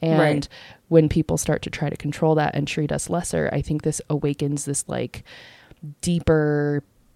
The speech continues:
Speaker 2: Our, like, actual self, our, like, true inner,
Speaker 1: Mm-hmm.
Speaker 2: inner, like, being, right? Like,
Speaker 1: Well, and, like, our, like, our evolution, right? Like,
Speaker 2: Mm-hmm.
Speaker 1: women have to be strong, and women have to be smart,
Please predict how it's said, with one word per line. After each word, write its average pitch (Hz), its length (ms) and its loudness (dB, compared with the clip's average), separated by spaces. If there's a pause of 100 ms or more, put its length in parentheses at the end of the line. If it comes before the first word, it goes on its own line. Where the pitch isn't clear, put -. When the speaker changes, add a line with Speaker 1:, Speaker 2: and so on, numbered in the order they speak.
(1160)
Speaker 2:
Our, 208 180 6
like, 180 200 4
actual 180 420 -2
self, 185 380 -6
our, 180 180 -2
like, - 260 -6
true 185 540 -4
inner, 160 400 0
Speaker 1:
Mm-hmm. 165 160 -4 (420)
Speaker 2:
inner, 185 260 -2
like, 190 300 -4
being, 202 560 -4
right? 196 420 -6
Like, 208 360 -6
Speaker 1:
Well, 180 180 6
and, 175 80 4
like, 170 180 4
our, 160 300 6
like, 151 320 2
our 147 160 4
evolution, 151 600 0
right? 151 340 0
Like, 208 180 0
Speaker 2:
Mm-hmm. 151 840 -2
Speaker 1:
women 175 300 6
have 160 180 2
to - 80 -4
be - 100 -4
strong, 120 520 -2
and 151 140 -2
women 156 240 2
have 147 200 -2
to 147 80 -6
be 143 100 -4
smart, 143 440 -2